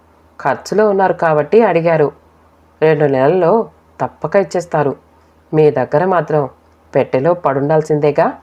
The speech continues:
అంది. అంతే, వెంటనే కామాక్షి లేచి తన గదిలో నుంచి పెట్టె తీసుకొచ్చింది. కోడలి ముందు పెట్టింది. అందులో బట్టలన్నీ తీసి దులిపింది. దాంట్లో డబ్బులు లేవు.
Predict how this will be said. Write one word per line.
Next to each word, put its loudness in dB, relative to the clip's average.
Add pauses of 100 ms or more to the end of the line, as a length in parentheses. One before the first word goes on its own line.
(300)
అంది. -4 (640)
అంతే, -2 (480)
వెంటనే -2
కామాక్షి -4
లేచి -2 (600)
తన 0 (160)
గదిలో 0
నుంచి -4
పెట్టె -2
తీసుకొచ్చింది. -6 (600)
కోడలి 2
ముందు -6
పెట్టింది. -4 (460)
అందులో 0
బట్టలన్నీ -2
తీసి -4
దులిపింది. -4 (680)
దాంట్లో -2
డబ్బులు -4
లేవు. -2